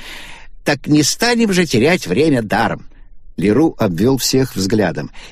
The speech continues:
"Я захватил с собой довольно много бумаги и хочу попросить вас написать за это время по одному рассказику для нашего апрельского номера".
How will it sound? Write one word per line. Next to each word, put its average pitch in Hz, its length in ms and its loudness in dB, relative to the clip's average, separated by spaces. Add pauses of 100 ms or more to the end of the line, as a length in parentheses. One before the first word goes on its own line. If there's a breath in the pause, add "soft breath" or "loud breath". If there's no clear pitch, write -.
"Я 165 460 2
захватил 170 580 2
с 143 80 0
собой 143 580 2 (220 loud breath)
довольно 131 460 4
много 127 340 4
бумаги 95 640 2 (300 loud breath)
и 139 140 2
хочу 175 400 0
попросить 113 560 0
вас 196 260 2
написать 135 640 2
за 123 100 4
это 107 220 2
время 202 440 4
по 151 200 0
одному 135 460 2
рассказику 160 960 2
для 107 220 2
нашего 185 520 2
апрельского 156 840 0
номера". 117 600 2